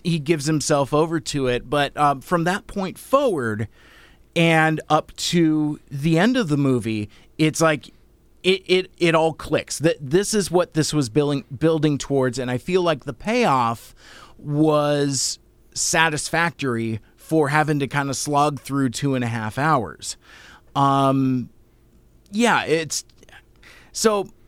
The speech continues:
The other thing I wanted to mention before, uh, uh, 'cause I, I know we're kinda going all over the road, but, um, one of the things that I had mentioned earlier was the, the, the comic bookiness of it.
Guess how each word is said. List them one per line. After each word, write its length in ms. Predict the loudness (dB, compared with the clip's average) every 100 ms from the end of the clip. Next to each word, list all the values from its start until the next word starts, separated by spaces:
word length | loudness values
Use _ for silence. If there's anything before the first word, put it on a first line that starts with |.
| _ -20 -20 _ _ _ _ _ -14 -4
The 200 | 0 2
other 160 | 0
thing 220 | 0 2
I 60 | 2
wanted 260 | 2 2 0
to 40 |
mention 500 | -2 -4 -4 -6 -8 _ -20 _ _ -2
before, 420 | -2 2 2 2
uh, 220 | 2 0 2
uh, 260 | 0 0
'cause 200 | -2 0
I, 140 | 0 2
I 120 | 2
know 140 | 2
we're 180 | 2 0
kinda 240 | 0 0
going 240 | 2 2 2
all 180 | 2 2
over 140 | 0
the 100 | -4
road, 380 | 0 2 2 -2 -10 -12
but, 320 | 0 0 0 -2
um, 500 | 2 4 2 0 -4 -8 _ _ _ _ _ _ _
one 240 | -4 0 2
of 60 |
the 100 | 2
things 260 | 0 0 2
that 120 | 2
I 40 | 2
had 120 | 2
mentioned 340 | 0 0 2
earlier 380 | 2 2 2 0
was 640 | 0 0 0 0 -4 -10 -14 -18 -16
the, 380 | -10 0 0 0
the, 340 | -2 0 0 -4
the 200 | -4 -2
comic 440 | 0 0 0 -2
bookiness 840 | -4 -2 -4 -4 -2 -2 -2 -2
of 160 | -4 -4
it. 180 | -8